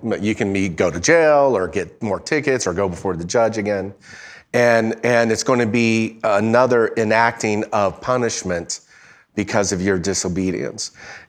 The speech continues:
And God is similar in that, except for an earthly judge can be vindictive and arbitrary, and we know God to be neither vindictive nor arbitrary. When he's, when he's, um, in relationship with Saul,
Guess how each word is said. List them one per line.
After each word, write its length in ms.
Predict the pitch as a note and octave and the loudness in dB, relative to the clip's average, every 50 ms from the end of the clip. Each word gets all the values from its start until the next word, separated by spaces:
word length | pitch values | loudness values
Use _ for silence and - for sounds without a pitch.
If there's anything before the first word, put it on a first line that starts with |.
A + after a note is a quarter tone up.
| - | -2
And 500 | - A#2 A2+ A2+ A2 G#2+ F#2+ - - - - - B2+ G#2+ | 2 2 4 4 2 0 -4 -6 -12 -12 -8 -4 -2 2
God 300 | B2 B2+ D3 E3 E3+ D#3 | 2 4 4 4 2 2
is 140 | B2+ A2 | 0 -2
similar 600 | - - - - - E3+ F3+ E3+ C3+ G2 F#2+ F#2 | -2 -4 -4 -2 0 0 2 2 0 0 0 0
in 120 | F2+ F2+ F#2 | -2 -2 -2
that, 400 | F2 F2 F#2+ G#2 G2+ - - _ _ - | -2 0 0 0 -2 -4 -8 _ _ -20
except 360 | - - - - B2 A2+ - | -16 -8 -2 0 0 0 0
for 580 | - A2+ G#2+ G#2 G#2 G2+ G2 F#2+ F2 - - - - _ _ - | 0 0 2 2 4 2 2 0 -2 -4 -10 -20 -20 _ _ -6
an 120 | G#2 G2+ G2 | -4 -2 2
earthly 300 | A2 A#2+ B2+ A#2 A#2 G#2 | 2 2 2 2 0 -2
judge 320 | G2 G#2 F#2+ F2+ G2+ F#2+ - | 0 0 0 0 -2 -4 -4
can 280 | - A2 A2 A2 G2+ | -2 -2 0 0 -2
be 120 | F#2 F#2+ F2+ | -2 -4 -4
vindictive 800 | E2 F2 E2+ D#2 - D#2+ E2 E2+ - - F2 F2+ F#2+ F#2+ F2+ | -4 -4 -6 -6 -8 -8 -8 -8 -8 -8 -6 -4 -4 -4 -6
and 220 | F#2 E2 D#2+ D#2 - - | -8 -8 -10 -12 -8 -4
arbitrary, 760 | - F#2+ F#2+ F2+ F2+ D#2+ - - F2+ E2 D#2+ D#2+ D#2+ F#2+ G#2 | -2 0 0 0 -2 -4 -2 -2 -2 0 0 0 0 0 0
and 160 | F#2+ F2 F2 - - - - - - - - - | -2 -2 -6 -10 -14 -20 -20 -20 -20 -12 -6 -2
we 100 | G2+ G2+ | 0 2
know 160 | G2+ G2 F#2+ | 2 2 2
God 360 | F#2 G#2 G2 F#2+ F#2+ F#2 F#2 | 2 2 2 2 2 0 -4
to 80 | - F#2 | -6 -6
be 160 | E2 F#2 F#2 | -4 -4 -2
neither 560 | F#2+ G2+ G#2 A2+ A2 G#2 G2+ F#2 F2 G#2 - - - - | 0 2 2 2 2 2 0 0 -2 -4 -8 -16 -10 -6
vindictive 640 | F#2+ G2+ F#2 F#2+ F#2 F#2+ F2+ - G2 F#2+ F#2+ F2+ G2 | -4 -4 -2 0 -2 -2 -2 -2 -2 -2 -2 -2 -4
nor 240 | G#2 G#2 G2+ F#2+ G2 | -4 -2 0 2 4
arbitrary. 720 | G#2 B2 C#3 B2 F#2+ - - - - G#1+ G#1 - - - _ - - - - - - - _ - | 4 4 4 2 -2 -6 -4 -4 -4 -4 -4 -6 -8 -12 _ -20 -20 -20 -20 -20 -20 -20 _ -2
When 180 | - G#2+ A2 | 0 0 0
he's, 600 | A2+ A2 A2 D3 D#3 E3 D#3+ D3+ - - - - - | 0 0 0 0 0 0 0 0 -2 -4 -4 -6 -4
when 160 | - A2+ A#2 | 0 0 0
he's, 500 | A2+ C3 C#3+ D3 D3 C#3 C3+ A#2+ - - C#3+ - - _ _ _ _ - | 2 2 0 0 0 -2 -4 -6 -8 -12 -14 -14 -14 _ _ _ _ -2
um, 440 | G#2 G2+ - - - - - - - _ _ _ - - - _ _ _ _ _ _ _ _ _ _ _ _ - | 0 0 0 0 -2 -6 -10 -14 -16 _ _ _ -18 -18 -18 _ _ _ _ _ _ _ _ _ _ _ _ -2
in 120 | A2+ A#2 | 0 2
relationship 840 | A2 A2 G#2+ G#2+ A2 A#2+ C3+ D#3+ D#3 - C#3 A#2 - - G#2 F#2 - | 2 2 2 4 4 4 2 2 0 -2 -4 -2 -2 -2 -2 -2 -2
with 120 | F2+ F2 | -4 -4
Saul, 500 | - - - F2 E2+ E2+ F2 F2+ - - | -2 -2 0 0 2 0 0 -2 -4 -10